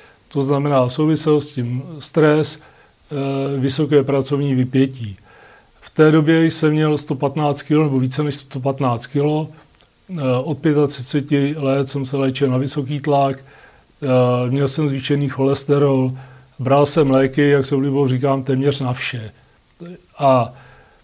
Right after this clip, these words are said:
potom, co, eh, vlastně došlo k sdílení této diagnózy,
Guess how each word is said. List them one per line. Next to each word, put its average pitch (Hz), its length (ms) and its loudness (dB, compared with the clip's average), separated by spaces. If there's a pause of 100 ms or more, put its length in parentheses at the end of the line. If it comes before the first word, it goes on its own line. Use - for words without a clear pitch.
(400)
potom, 180 680 4
co, 147 420 2 (220)
eh, 196 40 -10 (220)
vlastně 139 440 0
došlo 165 600 2 (600)
k 131 40 -2
sdílení 151 400 2
této 156 280 2
diagnózy, 139 800 2